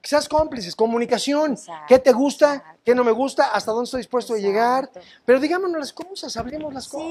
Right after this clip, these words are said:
Speaker 1: cosas.
Speaker 2: claro, hasta, ¿sabes qué? Ya hoy no me la, o, o hoy quiero probar un juguetito y así, ¿no?
Speaker 1: ¿Qué opinas de
Speaker 2: Así,
Speaker 1: todo? A ver,
Speaker 2: ve,
Speaker 1: una
Speaker 2: mira,
Speaker 1: mujer
Speaker 2: más o menos, es la idea de que quede así, me-,
Speaker 1: No, mira
Speaker 2: pero
Speaker 1: qué
Speaker 2: bueno,
Speaker 1: bonito.
Speaker 2: me hubiera quedado así.
Speaker 1: Mira qué bonito.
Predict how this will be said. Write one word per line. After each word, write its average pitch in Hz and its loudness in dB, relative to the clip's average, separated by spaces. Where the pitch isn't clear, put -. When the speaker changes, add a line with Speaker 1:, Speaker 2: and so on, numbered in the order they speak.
Speaker 1:
cosas. 320 -10
Speaker 2:
claro, 285 -6
hasta, 180 -10
¿sabes 214 -12
qué? 247 -16
Ya 214 -12
hoy 226 -16
no 226 -20
me 214 -20
la, 202 -16
o, 226 -8
o 180 -6
hoy 185 -10
quiero 196 -10
probar 185 -6
un 180 -18
juguetito 214 -12
y 151 -18
así, 262 -20
¿no? 294 -20
Speaker 1:
¿Qué 294 0
opinas 311 -2
de 294 -4
Speaker 2:
Así, 254 -10
Speaker 1:
todo? 294 2
A 254 8
ver, 240 4
Speaker 2:
ve, 233 -18
Speaker 1:
una 381 2
Speaker 2:
mira, 339 0
Speaker 1:
mujer 285 8
Speaker 2:
más 320 -2
o 359 -4
menos, 285 -8
es 285 -8
la 320 -8
idea 285 -8
de 277 -10
que 226 -10
quede 226 -4
así, 233 -6
me-, 254 -4
Speaker 1:
No, 185 0
mira 180 -4
Speaker 2:
pero 226 0
Speaker 1:
qué 220 0
Speaker 2:
bueno, 220 2
Speaker 1:
bonito. 240 -2
Speaker 2:
me 220 -10
hubiera 254 0
quedado 233 -6
así. 185 -12
Speaker 1:
Mira 175 -2
qué 208 4
bonito. 226 0